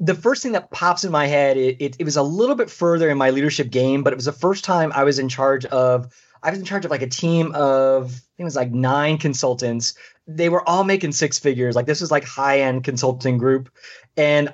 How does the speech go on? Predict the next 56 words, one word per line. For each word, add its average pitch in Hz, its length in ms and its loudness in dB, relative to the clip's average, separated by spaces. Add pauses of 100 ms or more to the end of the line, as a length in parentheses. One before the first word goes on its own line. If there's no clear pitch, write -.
(120)
they 151 240 2
put 196 220 -2
me 190 100 2
as 160 200 4
the 139 100 4
leader. 143 420 0 (320)
And, 160 260 -4
and 143 260 -2
one, 170 340 2
it - 20 -2
was 127 80 -6
the 147 60 -6
first 160 320 -2
time 156 160 2
I, 143 120 2
I 135 120 2
was 135 120 0
actually 170 260 2
a 151 40 2
leader 147 220 2
of 139 60 -2
something 147 280 -4
where 127 100 2
I 127 60 2
didn't 160 200 -2
have 147 100 -4
to 127 40 -16
produce 135 400 -4
anything. 120 520 -6
All, 143 160 2
my 151 120 2
job 156 240 2
was 135 180 0
just 143 200 -4
to 139 80 0
lead 131 320 -2
the 131 80 2
team. 123 340 -4
I'm 117 80 -2
like, 101 220 -6 (340)
"W-, 160 180 -14
I, 147 180 2
I 135 80 0
have 139 100 2
no 131 100 4
deliverables? 143 520 -2
This 208 160 -2
is 120 120 -8
just 98 160 -10
so 98 140 -8
weird." 160 400 0
You 120 60 -2
know, 107 40 -6
talk 151 160 0
about, 147 160 2
like, 143 160 2